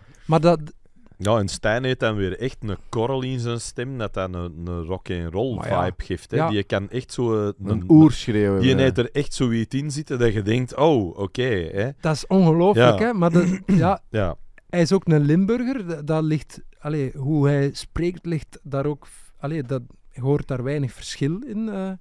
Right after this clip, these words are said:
Speaker 2: Mhm.
Speaker 1: Terwijl als West-Vlaming in het algemeen Nederlands moeten, moeten zingen, dat is zo, dat is zo de taal van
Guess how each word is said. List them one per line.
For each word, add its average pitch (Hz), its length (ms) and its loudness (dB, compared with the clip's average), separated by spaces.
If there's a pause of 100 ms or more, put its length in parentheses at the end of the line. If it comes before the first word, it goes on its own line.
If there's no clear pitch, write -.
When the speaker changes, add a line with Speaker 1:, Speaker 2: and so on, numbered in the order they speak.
(100)
Speaker 2:
Mhm. 101 280 -4 (460)
Speaker 1:
Terwijl 127 420 -2 (960)
als 113 200 0
West-Vlaming 156 720 -2
in 139 100 0
het - 200 -6
algemeen 123 420 -2
Nederlands 156 500 -4
moeten, 139 420 -4
moeten 120 560 -6 (420)
zingen, 135 360 -10
dat 120 180 -14
is - 320 -14 (800)
zo, 147 420 0
dat 135 180 -2
is - 180 -8
zo 185 180 4
de 160 140 2 (100)
taal 175 380 2
van 165 420 2